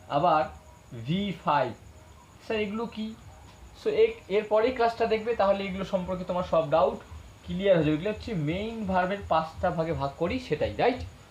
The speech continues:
পাঁচটা রূপ থাকে একটা ভার্বের। যেমন কি হতে পারে, আমি তোমাকে এক্সাম্পল দিচ্ছি এখানে, দেখো।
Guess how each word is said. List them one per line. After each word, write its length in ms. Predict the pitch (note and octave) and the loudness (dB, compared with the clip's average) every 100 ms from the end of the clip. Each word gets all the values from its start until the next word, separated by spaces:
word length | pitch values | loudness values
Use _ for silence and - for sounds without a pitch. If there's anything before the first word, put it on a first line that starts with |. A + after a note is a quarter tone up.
| - | -6
পাঁচটা 380 | - E3 - F3+ | 2 2 2 0
রূপ 160 | D#3 F3+ - | 0 -2 -4
থাকে 160 | D3+ | 0
একটা 340 | C#3 - - C#4+ - - - | 0 0 0 -2 -6 -12 -12
ভার্বের। 380 | B2+ C#3 C3 B2+ F#2 - - - - - - - | -2 -2 0 -4 -6 -10 -12 -14 -12 -12 -12 -8
যেমন 420 | C3+ F#3+ B3 G#3 G3+ - - - - - | 2 4 6 2 2 -6 -14 -12 -12 -8
কি 100 | A3 | -4
হতে 160 | A#3 A3+ | -2 2
পারে, 140 | A#3 | 4
আমি 100 | A3+ | 2
তোমাকে 300 | A3+ A3 G#3+ - - | 0 0 -2 -6 -8
এক্সাম্পল 400 | E3 D#3 G3+ G#3+ | -4 0 0 0
দিচ্ছি 300 | F#3+ F3+ F3+ | -4 -4 -2
এখানে, 200 | D#3+ D3 | 0 0
দেখো। 320 | C#3 C#3+ D3+ | -2 -2 -6